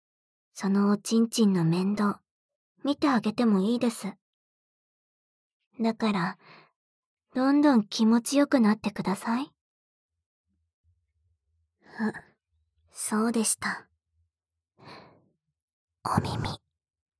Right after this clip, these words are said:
弱いんでしたよね。こうやって、頭抱え込まれるみたいにして密着されると、ゾクってします？いいですよ。好き勝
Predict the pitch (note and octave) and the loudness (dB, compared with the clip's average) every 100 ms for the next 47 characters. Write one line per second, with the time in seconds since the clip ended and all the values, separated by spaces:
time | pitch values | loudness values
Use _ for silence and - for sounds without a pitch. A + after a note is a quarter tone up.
0 | _ _ - - - - A#3+ C4 G#3+ - | _ _ -12 0 2 4 2 0 0 -2
1 | - - - - - - - _ _ _ | -2 -2 -4 -8 -8 -10 -12 _ _ _
2 | _ _ _ _ _ _ _ _ _ _ | _ _ _ _ _ _ _ _ _ _
3 | _ - - - - - - _ - - | _ -2 2 2 0 -4 -4 _ -6 -6
4 | - _ _ _ _ _ _ _ _ - | -6 _ _ _ _ _ _ _ _ -6
5 | - - - - - - - - - - | -4 -2 -4 -4 -8 -10 -4 -2 -2 -6
6 | - - - - - - - - - - | -6 -6 -8 -8 -10 -10 -8 -6 -8 -6
7 | - - - - - - - - - - | -6 -6 -10 -14 -18 -10 -8 -6 -8 -6
8 | - - - - - - - _ _ _ | -6 -8 -10 -10 -12 -12 -16 _ _ _
9 | _ _ _ _ - - - - - _ | _ _ _ _ -6 -6 -6 -8 -8 _
10 | - - - - - - - - _ _ | -4 0 0 -2 -8 -8 -12 -16 _ _
11 | _ _ _ _ _ _ _ _ _ _ | _ _ _ _ _ _ _ _ _ _
12 | _ _ _ _ - - - - - - | _ _ _ _ -6 -4 -4 -4 -4 -6
13 | - - - - _ _ _ _ _ _ | -10 -12 -12 -16 _ _ _ _ _ _
14 | _ _ _ - - - - - - | _ _ _ -10 -6 -6 -6 -6 -6